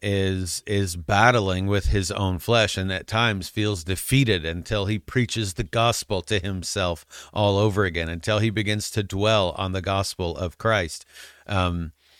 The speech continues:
and so there is, there is a, a reality, right? That, that, um, the human heart,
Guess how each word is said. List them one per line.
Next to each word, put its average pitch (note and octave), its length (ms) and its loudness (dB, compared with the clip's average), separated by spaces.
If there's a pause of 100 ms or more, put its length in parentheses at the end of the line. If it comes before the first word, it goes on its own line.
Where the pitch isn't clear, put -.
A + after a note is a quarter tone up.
(200)
and B2 160 2
so C#3+ 160 6
there C#3+ 220 8
is, D3+ 220 6 (100)
there B2+ 240 4
is C#3 300 2
a, A#2+ 260 4
a A#2 120 2
reality, G#2+ 640 2 (240)
right? A2+ 340 0
That, A2 280 -2
that, G#2 260 2 (160)
um, F#2+ 560 -2
the G2+ 220 -2
human B2+ 340 0
heart, G#2 520 2